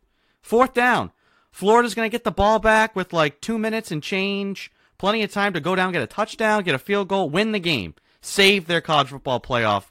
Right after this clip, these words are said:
hopes. Uh, and for whatever reason, the guy who came up and made the tackle decides to rip the shoe, the cleat, off the, the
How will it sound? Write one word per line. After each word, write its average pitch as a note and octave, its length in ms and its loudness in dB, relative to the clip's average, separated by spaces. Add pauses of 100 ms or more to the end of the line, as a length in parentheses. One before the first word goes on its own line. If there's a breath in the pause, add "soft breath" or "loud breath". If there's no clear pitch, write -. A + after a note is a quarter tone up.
(440 soft breath)
hopes. - 420 -4 (400 soft breath)
Uh, B2+ 380 6 (640)
and G3+ 120 0
for G3+ 60 -8
whatever B3 240 -2
reason, C4+ 220 -8
the A3 60 -10
guy G3+ 180 -2
who C4 60 -4
came C#4+ 120 -12
up C#4+ 80 -8
and A#3 80 -8
made A3+ 140 -6
the G#3+ 80 -8
tackle - 340 -4
decides G3+ 380 -6
to E3 100 -6
rip D3 380 -10
the A3+ 120 -2
shoe, D3+ 580 -4
the B2+ 100 -10
cleat, F#3+ 500 -8
off D3 240 -2
the, D#3 180 -6 (120)
the C3 280 -2